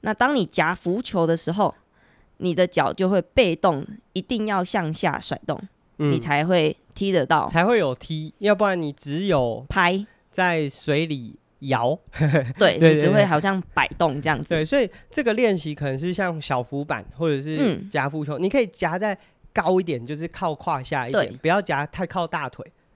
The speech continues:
Speaker 2: 就是可能要夹，呃，就是比较胯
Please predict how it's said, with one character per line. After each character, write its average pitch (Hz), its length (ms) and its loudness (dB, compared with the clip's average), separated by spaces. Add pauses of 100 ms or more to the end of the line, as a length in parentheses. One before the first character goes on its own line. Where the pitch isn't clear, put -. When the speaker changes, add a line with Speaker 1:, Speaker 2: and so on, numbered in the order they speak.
Speaker 2:
就 165 80 -6
是 180 160 -4
可 170 100 -10
能 135 100 -4
要 165 160 -2 (220)
夹， 127 260 -6 (440)
呃， 123 480 -8
就 143 160 -12
是 143 100 -16
比 143 100 -10
较 170 160 0 (320)
胯 175 300 -4